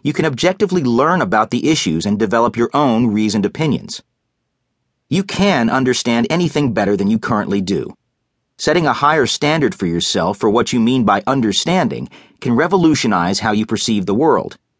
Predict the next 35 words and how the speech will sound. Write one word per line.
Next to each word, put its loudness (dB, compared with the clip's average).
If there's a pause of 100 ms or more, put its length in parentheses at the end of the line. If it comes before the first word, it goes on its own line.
(500)
The 0
following 2
steps -2
illustrate 0
why 2
a -2
deep -4
understanding -2
is -2
essential -2
to -2
a 0
solid 0
foundation 0
for -2
future -2
thinking -2
and -2
learning. -2 (1120)
One, 2 (320)
understand 0
simple 0
things -8
deeply. -2 (1300)
The 0
most 0
fundamental 0
ideas 0
in -2
any 0
subject -2
can -2
be 0
understood 0
with -2